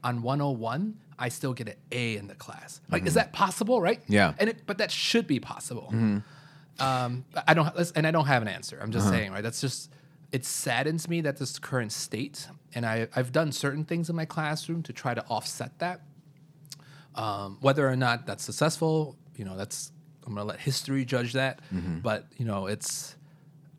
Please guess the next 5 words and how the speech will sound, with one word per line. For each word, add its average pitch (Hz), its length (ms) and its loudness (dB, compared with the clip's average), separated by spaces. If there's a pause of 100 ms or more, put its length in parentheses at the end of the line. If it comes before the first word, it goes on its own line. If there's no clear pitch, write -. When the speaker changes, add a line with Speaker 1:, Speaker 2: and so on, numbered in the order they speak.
(480)
Speaker 1:
it's - 380 -4 (1000)
up 175 160 2
until 165 540 0
our 120 160 4
discussion, 117 800 -4